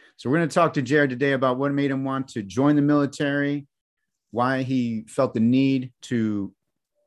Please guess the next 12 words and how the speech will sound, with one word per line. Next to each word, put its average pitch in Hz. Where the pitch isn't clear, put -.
launch 123
the 117
Liberty 123
Accelerator 143
Program, 160
his 113
thoughts 120
on 107
medicinal 104
cannabis 117
for 95
veterans, 139